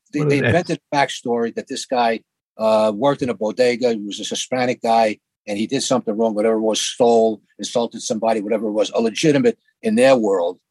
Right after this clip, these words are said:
Speaker 1: a legitimate reason to kill somebody. So now the next day he wakes up and finds out that he shot a cop, and he's eventually arrested, and he flips. He said, "I'm not, I'm not going down for this.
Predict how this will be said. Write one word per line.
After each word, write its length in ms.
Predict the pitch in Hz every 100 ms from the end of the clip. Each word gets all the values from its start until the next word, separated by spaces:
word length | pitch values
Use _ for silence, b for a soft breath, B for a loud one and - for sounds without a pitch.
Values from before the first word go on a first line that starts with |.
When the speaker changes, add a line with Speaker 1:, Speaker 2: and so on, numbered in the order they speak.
| _
Speaker 1:
a 60 | 104
legitimate 600 | 101 - 131 123 117 110 _ _
reason 300 | 113 117 107
to 80 | 98
kill 200 | - 117
somebody. 480 | - 87 78 76 - _ b b b b b _
So 180 | - 135
now 260 | 139 190 196
the 140 | 139
next 240 | 151 147 -
day 200 | 143 131
he 100 | 120
wakes 280 | 131 -
up 140 | 147 -
and 100 | -
finds 280 | 143 127 131
out 200 | 127 -
that 160 | 110 - _
he 300 | 120 110 -
shot 300 | - 175 147
a 40 |
cop, 360 | - 196 - - _ _ _ _ _ _ _ _ -
and 160 | 110 110
he's 160 | 110
eventually 460 | 117 170 170 147 131
arrested, 500 | 123 156 180 - 208
and 120 | 113
he 80 | 147
flips. 360 | - 208 202
He 100 | -
said, 220 | - 127 123
"I'm 120 | 175
not, 120 | 143
I'm 100 | 170
not 120 | 202
going 240 | 147 98 92
down 180 | - -
for 100 | -
this. 300 | 123 -